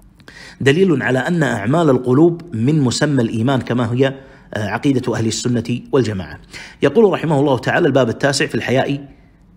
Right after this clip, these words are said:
من الله عز وجل. أخبرنا السيد أبو الحسن محمد بن الحسين بن داود العلوي، آه، قال: أخبرنا عبد الله بن محمد بن الحسن بن الشرقي قال: حدثنا محمد بن يحيى الذهلي قال: حدثنا عبد الرحمن بن مهدي عن مالك بن أنس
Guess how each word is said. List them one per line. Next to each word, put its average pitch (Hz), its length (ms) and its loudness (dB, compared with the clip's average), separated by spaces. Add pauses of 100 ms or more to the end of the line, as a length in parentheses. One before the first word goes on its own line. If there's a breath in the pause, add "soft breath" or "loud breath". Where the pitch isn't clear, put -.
(140)
من 135 140 2
الله 117 320 0
عز 110 200 -2
وجل. 117 460 0
أخبرنا 120 380 0
السيد 131 380 -2
أبو 110 140 -4
الحسن 92 360 -6
محمد 107 340 -4
بن 104 100 -4
الحسين 139 460 -2 (380 loud breath)
بن 123 180 2
داود 123 320 2
العلوي، 135 500 2 (420 loud breath)
آه، 110 180 -2
قال: 151 220 2
أخبرنا 147 680 2
عبد 127 220 0
الله 131 220 2
بن 117 120 -2
محمد 117 360 -2
بن 110 80 -4
الحسن 113 320 -4
بن 110 100 -2
الشرقي 147 420 -2
قال: 131 200 0
حدثنا 120 440 -2
محمد 110 400 -2
بن 110 100 0
يحيى 151 340 2 (400 loud breath)
الذهلي 123 380 2
قال: 135 200 0
حدثنا 123 360 0
عبد 113 160 -4
الرحمن 117 300 -2
بن 113 180 0
مهدي 131 320 2
عن 110 200 -2
مالك 139 320 0
بن 117 140 -2
أنس 143 320 0